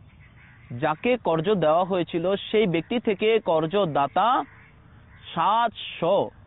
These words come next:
কবুলকৃত ফরজ নামাজের সওয়াব ছিনিয়ে নেবে। সাতশ কবুলকৃত ফরজ নামাজের সওয়াব। প্রিয় ইসলাম ভাইরা,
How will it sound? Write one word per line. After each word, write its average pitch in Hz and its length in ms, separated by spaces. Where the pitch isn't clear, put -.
কবুলকৃত 220 680
ফরজ 190 440
নামাজের 170 440
সওয়াব 135 360
ছিনিয়ে 131 240
নেবে। 156 200
সাতশ 180 440
কবুলকৃত 220 560
ফরজ 214 240
নামাজের 185 400
সওয়াব। 107 200
প্রিয় 156 180
ইসলাম 110 300
ভাইরা, 101 200